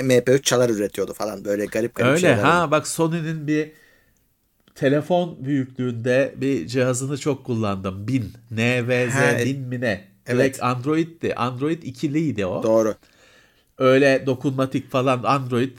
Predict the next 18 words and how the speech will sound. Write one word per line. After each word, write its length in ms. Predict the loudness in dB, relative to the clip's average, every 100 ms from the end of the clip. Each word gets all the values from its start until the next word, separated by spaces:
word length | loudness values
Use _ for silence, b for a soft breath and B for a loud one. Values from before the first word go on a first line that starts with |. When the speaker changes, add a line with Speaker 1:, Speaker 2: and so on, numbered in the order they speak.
| _
Speaker 2:
telefon 260 | -2 2 4
Speaker 1:
Tabii, 120 | 4 2
tabii. 20 |
Speaker 2:
gibi 200 | 0 -2
bir 60 | 0
cihazdı. 480 | 2 2 2 -2
Telefonla 560 | 0 2 2 0 -2 -4
konuşulmuyordu. 840 | -4 -6 -8 -10 -4 -4 -4 -6 -6 _ _ _
En 200 | -2 0
son 220 | 0 -2
onu 240 | -2 -4 0
kullandım 500 | 0 2 0 -4 -6
zaten. 380 | -4 -2 -4 -4
Sonra 320 | -2 0 0
M 200 | -4 -6
P 80 | -6
üç 300 | -6 -8 -16
konusunu 680 | -12 -10 -10 -8 -6 -6